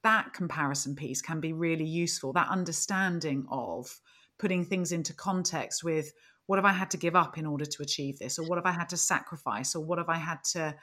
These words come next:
compromise on? And I also wonder now, given what we've said about how much the market has changed and how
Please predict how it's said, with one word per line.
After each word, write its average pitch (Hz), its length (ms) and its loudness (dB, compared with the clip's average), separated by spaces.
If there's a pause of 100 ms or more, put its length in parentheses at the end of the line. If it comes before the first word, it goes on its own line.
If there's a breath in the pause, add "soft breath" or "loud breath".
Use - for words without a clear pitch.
(420 loud breath)
compromise 160 760 4
on? 104 360 -6 (440)
And 269 100 6
I 311 140 8
also 349 320 8
wonder 208 320 6
now, 202 260 8
given 220 280 4
what 185 160 4
we've 180 120 2
said 226 300 2
about 143 360 4 (380 loud breath)
how 214 240 2
much 208 600 8
the 180 60 0
market 160 400 0
has 151 180 -2
changed 127 580 -2
and 165 100 -2
how 170 580 2